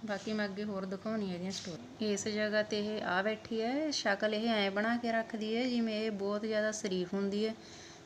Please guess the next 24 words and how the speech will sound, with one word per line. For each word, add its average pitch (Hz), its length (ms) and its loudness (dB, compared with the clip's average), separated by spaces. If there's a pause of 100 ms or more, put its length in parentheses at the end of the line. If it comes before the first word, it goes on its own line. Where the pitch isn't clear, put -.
(120)
ਵੀ 202 140 4
ਇਹਨੇ 220 160 2
ਕੁਛ 240 180 -4
ਕੀਤਾ 180 360 -4
ਹੀ 160 120 2
ਨਹੀਂ। 151 160 -2 (680)
ਲੇਕਿਨ 208 300 0
ਇਹਨੇ 240 140 2
ਸਾਡਾ 240 240 2
ਪੂਰਾ 262 480 2
ਘਰ 269 320 2
ਤੇ 233 160 -4
ਪੂਰਾ 226 280 2
ਪਰਿਵਾਰ 202 540 2
ਐਨ 233 160 4
ਪੂਰੀ 233 260 0
ਤਰ੍ਹਾਂ 220 200 0
ਬਰਬਾਦ 185 400 4
ਕਰਕੇ 196 340 -2
ਰੱਖਤਾ। - 720 -6
ਆਹ 180 100 0
ਦੇਖੋ, 170 440 -8
ਆਹ 202 140 0
ਸ਼ਕਲ 202 520 0